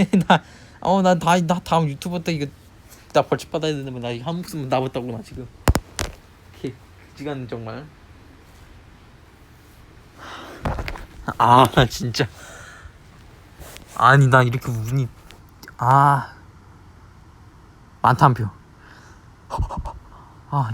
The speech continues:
이, 이게 마지막 기회야, 이제. 왕십리. 왕십리? 왕십리 많지 않을까? 많을 것 같은데? 많다, 한 표.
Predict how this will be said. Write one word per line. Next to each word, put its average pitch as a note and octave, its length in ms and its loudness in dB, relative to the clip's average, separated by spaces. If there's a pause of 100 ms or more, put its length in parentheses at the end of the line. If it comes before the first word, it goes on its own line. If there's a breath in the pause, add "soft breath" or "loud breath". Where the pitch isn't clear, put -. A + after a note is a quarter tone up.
이, D3 360 0
이게 F3 240 0
마지막 D#3 340 6
기회야, B2 260 6
이제. G#2+ 280 0 (300)
왕십리. C#3 760 4 (1300)
왕십리? F3 600 2
왕십리 E3 1000 0
많지 B2+ 300 2
않을까? C3+ 360 -2
많을 D#3+ 260 -2
것 C3 140 -4
같은데? D#3 280 -10 (1300 soft breath)
많다, D3+ 240 0
한 D#3+ 80 2
표. F3+ 80 0